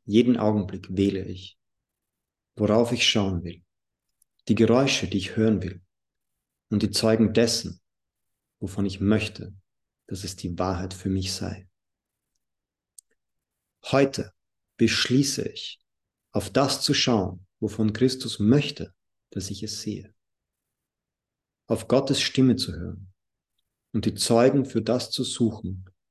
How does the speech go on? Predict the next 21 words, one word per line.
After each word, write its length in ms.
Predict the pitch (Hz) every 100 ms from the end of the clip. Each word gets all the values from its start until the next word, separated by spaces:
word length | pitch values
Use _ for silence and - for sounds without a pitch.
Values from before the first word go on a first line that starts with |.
| _ _
was 180 | 104 101
in 140 | 110
Gottes 360 | 98 120 - -
Schöpfung 560 | - 117 - - 101 92
wahr 260 | 90 90
ist. 320 | 95 - _ _ _ _ _ _ _ _ _ _ _ _ _ _ _ _ _ _ _ _ _ _ _
In 80 | 110
der 100 | 113
Sicht 360 | - 165 -
Christi 360 | - 147 - -
begegnen 500 | 107 101 120 127 107
sich 240 | 104 -
die 160 | - 95
Welt 260 | 101 117 117
und 160 | 107
Gottes 360 | 110 107 104 -
Schöpfung. 580 | 110 104 - 87 107 - _ _ _ _ _ _ -
Und 180 | 104
während 320 | 98 123 147 139
sie 140 | 127
zusammenkommen, 960 | - - 127 127 113 95 90 95 -